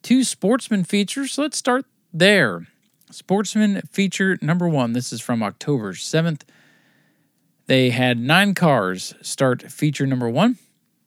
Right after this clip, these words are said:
And we saw Eric Sharon pick up the win. Now, again, I was not here. I don't know anything that went down.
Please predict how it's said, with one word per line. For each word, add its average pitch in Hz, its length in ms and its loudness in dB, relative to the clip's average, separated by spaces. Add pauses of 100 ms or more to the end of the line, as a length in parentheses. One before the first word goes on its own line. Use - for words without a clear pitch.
And 117 220 -2
we 110 80 -4
saw 113 260 -2
Eric 143 360 0
Sharon 151 560 2
pick 139 120 0
up 131 80 -4
the 147 60 -2
win. 143 200 0
Now, 143 140 0
again, 139 380 0 (100)
I 120 100 -4
was 110 180 -4
not 110 180 -8
here. 208 380 0
I 110 80 -6
don't 113 160 -6
know 107 80 -6
anything 107 240 -8
that 110 100 -6
went 117 220 -6
down. 190 400 2